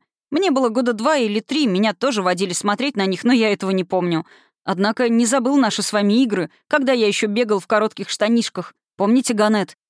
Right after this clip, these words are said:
Ту женщину, которая за нами приглядывала, Абифи. Это мой отец. Помните Рашмаргенс?» «Это всё такие туманные домыслы», —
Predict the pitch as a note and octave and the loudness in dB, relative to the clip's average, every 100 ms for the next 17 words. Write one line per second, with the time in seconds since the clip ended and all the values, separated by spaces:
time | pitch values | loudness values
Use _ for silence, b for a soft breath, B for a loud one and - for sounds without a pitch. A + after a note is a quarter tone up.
0 | _ C4+ D#4 C#4 C#4+ - G3 F#3 G3+ A3+ | _ -2 0 2 0 0 -4 -2 0 0
1 | G#3 G#3+ A3 G#3+ F3+ A3+ C4+ B3 F3+ E3+ | 0 0 2 0 0 0 0 0 0 -2
2 | D#3 b b G3 F3+ F#3+ - E3+ _ _ | -2 b b -4 -2 -6 -4 -6 _ _
3 | F#3 G3+ G3+ G#3+ - A#3 - b b _ | -6 -2 0 0 0 -2 -2 b b _
4 | - A3 C#4 B3+ A3 F#3+ A3 A3+ F#3+ E3+ | -2 2 4 2 0 0 0 0 0 -2
5 | D#3 - _ _ _ _ G3+ - F#3 - | -4 -6 _ _ _ _ -14 -10 -8 -6
6 | G3 G3 G#3+ G#3 G#3 G#3 G#3+ G#3+ G3+ B3 | -6 -4 -4 -2 0 2 2 0 0 0
7 | G#3+ - F#3 | 0 -2 -4